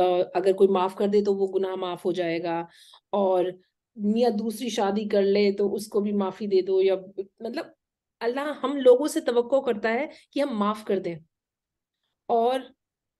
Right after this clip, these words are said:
ऐसा कैसे होगा कि उ-, उस जिंदगी में नरक के अंदर हमेशा, हमेशा के लिए उन गुनाहों, गुनाहों में वो इतनी torturous तरीके से हमेशा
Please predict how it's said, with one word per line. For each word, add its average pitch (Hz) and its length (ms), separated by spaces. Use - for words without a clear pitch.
ऐसा 233 280
कैसे 247 320
होगा 247 300
कि 269 320
उ-, 233 380
उस 330 220
जिंदगी 277 480
में 233 500
नरक 240 420
के 262 100
अंदर 220 560
हमेशा, 294 400
हमेशा 254 440
के 226 180
लिए 220 220
उन 247 240
गुनाहों, 233 680
गुनाहों 220 360
में 277 260
वो - 180
इतनी 294 340
torturous 302 720
तरीके 269 420
से 277 420
हमेशा 277 640